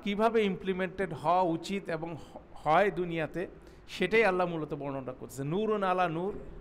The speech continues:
আলোর উপরে আলো পড়ে যখন মানুষ আলোকিত হয়, তো সেটা ঘটে মূলত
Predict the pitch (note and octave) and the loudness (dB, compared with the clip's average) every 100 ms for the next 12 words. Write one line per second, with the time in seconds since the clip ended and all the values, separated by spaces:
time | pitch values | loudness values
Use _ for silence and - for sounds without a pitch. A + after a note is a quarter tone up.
0 | - D#3 E3+ F3+ F3 E3+ D#3+ E3 D#3+ F#3 | -2 0 2 2 0 0 0 0 0 0
1 | A#3 - - - - - E3 F3+ E3+ E3+ | -2 -6 -16 -20 -20 -6 0 2 2 0
2 | E3+ D#3 E3 F#3 D#3+ D#3+ D3+ D#3 D3 C#3+ | -2 -2 -4 -4 -4 -4 -4 -6 -6 -6
3 | - - - - - - D#3+ - F#3+ B3+ | -6 -10 -20 -20 -20 -10 -8 0 4 4
4 | F#3+ F3+ F#3+ A#3 G3 G3 G3 A3 | 2 0 4 2 2 0 0 -2